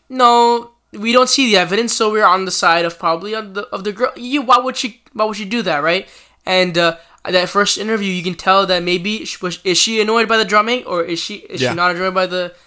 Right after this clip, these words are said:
Speaker 1: by the, by the fifty Cent song, whatever, instrumental? Like, we, we can't tell, but she's laughing because she knows that it's her husband trying to be annoying with her, right?
Speaker 2: Mm-hmm.
Speaker 1: But, uh,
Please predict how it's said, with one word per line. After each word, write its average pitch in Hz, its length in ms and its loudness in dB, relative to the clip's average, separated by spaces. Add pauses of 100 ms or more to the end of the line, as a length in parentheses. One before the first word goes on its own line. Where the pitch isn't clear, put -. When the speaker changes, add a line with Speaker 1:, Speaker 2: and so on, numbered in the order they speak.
(180)
Speaker 1:
by 175 200 2
the, 165 320 0
by 170 120 0
the 160 100 -10
fifty 175 240 -10
Cent - 260 -6
song, 202 240 0
whatever, 190 340 -2 (360)
instrumental? 196 640 0
Like, 180 240 -4 (180)
we, 208 220 -6
we 214 80 -4
can't 220 280 0
tell, 196 200 2
but 180 120 -2
she's 170 160 -8
laughing 170 440 4
because 175 200 -6
she 185 120 -6
knows 180 320 2
that 170 100 2
it's 165 140 -8
her 175 80 -4
husband 165 340 0
trying 165 160 2
to 160 80 -4
be 165 160 -4
annoying 160 380 -6
with 156 140 -10
her, 156 140 -8
right? 170 220 -2
Speaker 2:
Mm-hmm. 123 220 -2 (340)
Speaker 1:
But, 185 240 2
uh, - 720 -10